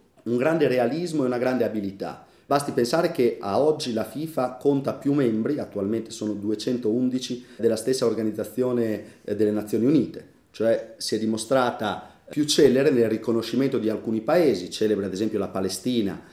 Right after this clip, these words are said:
che è membro della fifa sin dal millenovecentonovantotto, che non altri enti politici a livello internazionale. Soprattutto all'indomani della seconda guerra mondiale la fifa si è trovata di fronte ad alcuni nodi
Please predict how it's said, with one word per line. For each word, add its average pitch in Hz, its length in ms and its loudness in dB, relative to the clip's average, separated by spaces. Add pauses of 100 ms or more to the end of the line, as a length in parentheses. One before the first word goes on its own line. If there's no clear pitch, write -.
(240)
che 104 140 0
è - 20 2
membro 110 300 2
della 98 200 -2
fifa 110 300 -4
sin 107 280 -2
dal 98 340 -2 (220)
millenovecentonovantotto, 120 1300 -2
che 190 120 2
non 98 440 -2 (180)
altri 104 680 0
enti 101 640 -2
politici 101 640 0
a 104 60 -6
livello 104 260 2
internazionale. 90 800 -6 (420)
Soprattutto 156 540 0
all'indomani 135 600 4
della 110 180 2
seconda 120 480 0
guerra 127 260 4
mondiale 175 480 2
la 190 100 0
fifa 165 260 -6
si 196 140 -4
è 151 60 2
trovata 147 480 -4
di 101 100 -4
fronte 135 380 0
ad 131 160 0
alcuni 143 760 0
nodi 139 440 0